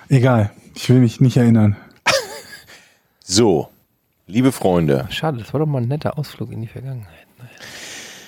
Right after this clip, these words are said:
Speaker 2: Sollen wir das Rätsel jetzt machen?
Speaker 3: Nee, ich will noch
Speaker 2: Moch.
Speaker 3: wissen, warum Georgs Hund einen Bänderriss hat.
Speaker 2: Ach so,
Speaker 1: Ja.
Speaker 2: da war ja was.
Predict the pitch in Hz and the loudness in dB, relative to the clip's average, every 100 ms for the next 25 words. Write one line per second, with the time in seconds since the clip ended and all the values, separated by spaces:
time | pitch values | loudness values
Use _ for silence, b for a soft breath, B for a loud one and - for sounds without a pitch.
0 | B B _ _ _ - 104 180 165 - | B B _ _ _ -4 0 2 2 2
1 | 185 - 151 110 - 104 135 208 117 123 | 0 2 2 2 2 0 0 -4 -2 0
2 | 139 - 120 123 139 143 202 170 185 160 | 0 -2 -4 0 0 2 4 4 2 0
3 | 139 127 127 151 139 - 139 143 - 143 | 2 2 4 0 -2 2 2 2 0 -2
4 | 147 135 139 170 113 98 - 107 85 _ | -2 0 0 0 -2 -4 -10 -12 -12 _
5 | _ _ 98 - - 101 131 135 131 - | _ _ -10 -8 -4 0 2 2 0 -4
6 | - 73 90 80 67 - | -14 -6 -4 -4 -6 -10